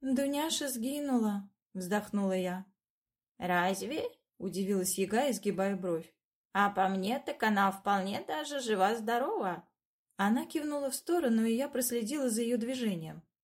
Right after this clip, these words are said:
Действительно, невдалеке стояла Дуняша. В тот же миг меня обуяли противоречивые чувства. Вначале вспыхнула радость, что она всё же жива,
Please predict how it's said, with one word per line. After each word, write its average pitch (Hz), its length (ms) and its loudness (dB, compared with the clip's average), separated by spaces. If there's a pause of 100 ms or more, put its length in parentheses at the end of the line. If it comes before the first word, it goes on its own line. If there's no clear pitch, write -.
(340)
Действительно, 208 800 0
невдалеке 202 640 0
стояла 247 480 0
Дуняша. 285 640 -2 (520)
В - 40 -20
тот 190 180 0
же 185 120 0
миг 214 280 2
меня 196 300 2
обуяли 196 400 0
противоречивые 196 840 -2
чувства. 180 540 -6 (340)
Вначале 208 540 0
вспыхнула 254 580 0
радость, 254 340 0
что - 180 -2
она 202 200 2
всё 208 220 0
же 202 100 -2
жива, 214 440 -4